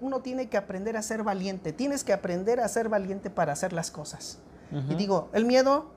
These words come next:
Speaker 1: te paraliza y no te deja avanzar. Además, Chihuahua, ni que todos fueran perfectos, ¿no?
Speaker 2: Claro.
Speaker 1: Y pues fue cuando por primera vez me aventé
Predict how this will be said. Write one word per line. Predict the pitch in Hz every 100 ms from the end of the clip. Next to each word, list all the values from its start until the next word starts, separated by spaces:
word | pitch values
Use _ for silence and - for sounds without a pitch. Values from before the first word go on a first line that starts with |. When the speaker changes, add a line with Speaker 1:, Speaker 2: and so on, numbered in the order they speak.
| -
Speaker 1:
te | 190
paraliza | 202 190 214 220 311 403 - - -
y | 220
no | 247
te | 247
deja | 233 233 214
avanzar. | 180 170 180 -
Además, | 254 269 349 415 - - - - - - -
Chihuahua, | - 269 359 370 - - - - -
ni | 285
que | 294
todos | 302 339 339
fueran | 349 339 339
perfectos, | 269 294 294 320 262
¿no? | 339 -
Speaker 2:
Claro. | 131 151 156 302 480 359
Speaker 1:
Y | 226 -
pues | 190 -
fue | - 262
cuando | 285 254 190
por | - 240 220
primera | 220 240 285 330
vez | 311 311 - -
me | 196 196 202
aventé | 196 202 208 349